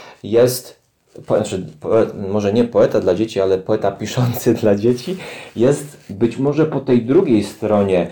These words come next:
medalu, gdzie jest pan znowu zbyt delikatny, zbyt łagodny, z-, postrzegany jako taki.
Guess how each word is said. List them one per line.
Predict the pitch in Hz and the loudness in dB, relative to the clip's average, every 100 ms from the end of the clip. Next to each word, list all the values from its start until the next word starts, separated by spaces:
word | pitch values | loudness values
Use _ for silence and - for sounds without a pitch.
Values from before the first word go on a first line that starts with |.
| - - _ - | -10 -20 _ -4
medalu, | 123 113 113 95 107 156 - - _ | 0 2 4 4 2 -2 -6 -20 _
gdzie | 107 104 110 120 123 123 - - | -12 -8 0 2 2 0 -6 -2
jest | 117 120 | -2 0
pan | 131 123 120 - - | 0 2 0 -4 -10
znowu | 117 104 101 - 107 151 156 143 | -8 -6 -10 -8 0 2 4 2
zbyt | 107 98 160 165 - - | 0 2 2 2 -4 -10
delikatny, | 107 120 110 151 165 - 117 | 2 2 2 2 0 2 -2
zbyt | 104 120 | 0 -2
łagodny, | 123 117 113 160 170 196 214 214 - 113 | 2 2 2 2 0 0 0 0 -10 -10
z-, | 95 - _ | -10 -12 _
postrzegany | - 110 - 143 160 101 | -4 -2 0 2 4 4
jako | 90 85 | 2 -2
taki. | 90 78 - | -6 -6 -8